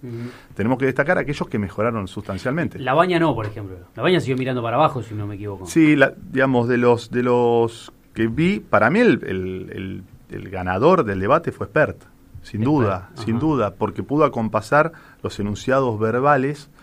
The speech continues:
Speaker 2: con la figura tonal que le son propias. Es decir, eh, vos cuando das una definición muy fuerte respecto de algo, vos no podés decirlo en un tono monocorde. Tu tono debe variar, la intensidad tiene que variar. Es decir,
Speaker 1: Ujú.
Speaker 2: tono, timbre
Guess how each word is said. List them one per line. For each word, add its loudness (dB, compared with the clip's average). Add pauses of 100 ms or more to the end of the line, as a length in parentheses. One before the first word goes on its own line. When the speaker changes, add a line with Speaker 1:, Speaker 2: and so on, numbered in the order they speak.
(240)
Speaker 2:
con -2
la 2
figura 0
tonal -4
que -10
le -6
son -6
propias. -6
Es -10
decir, -4 (800)
eh, -4
vos 0
cuando -2 (100)
das -4
una -4
definición -4
muy -2
fuerte -2
respecto -6
de 0
algo, -4
vos -6
no -4
podés 0
decirlo -8
en -6
un -8
tono -8
monocorde. -12 (560)
Tu -6
tono -2
debe -2
variar, 0
la -4
intensidad -4
tiene -6
que -6
variar. -4 (120)
Es -8
decir, -4
Speaker 1:
Ujú. -10
Speaker 2:
tono, -2 (640)
timbre -2